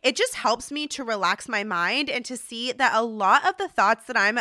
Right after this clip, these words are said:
having running rampant in my mind, they don't deserve to be taking up space. So when we clear out thoughts that are taking up brain space, but they're not serving our vision,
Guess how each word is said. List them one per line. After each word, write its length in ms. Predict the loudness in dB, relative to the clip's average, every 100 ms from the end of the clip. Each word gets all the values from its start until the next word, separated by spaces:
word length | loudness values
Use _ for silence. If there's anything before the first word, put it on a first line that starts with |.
| -4
having 520 | -2 -2 0 -2 0
running 320 | 0 0 -4
rampant 440 | -6 -6 -4 -6 -4
in 80 |
my 140 | -4 -2
mind, 400 | 0 2 0 -4 -12 -8
they 120 | -2 -2 -2
don't 340 | -2 0 0 -2
deserve 520 | -4 -2 0 2 0
to 100 | -4
be 120 | -8
taking 340 | -6 -8 -6 -6
up 120 | -6
space. 540 | -8 -4 -4 -4 -12 -16 -20 -4
So 180 | 2 4
when 240 | 2 -2
we 140 | -2 -4
clear 500 | -6 -8 -2 -2 0
out 320 | 4 6 4
thoughts 460 | 0 0 4 4 2
that 140 | -2
are 80 | -2
taking 380 | -2 -8 -6 -2
up 220 | -2 -2
brain 240 | -6 -6 -8
space, 460 | -6 -2 -2 -6 -12 -10 6
but 280 | 8 8
they're 140 | 4 0
not 340 | 2 2 2
serving 300 | -2 -4 -2
our 120 | -4
vision, 500 | -2 -2 -2 -2 -2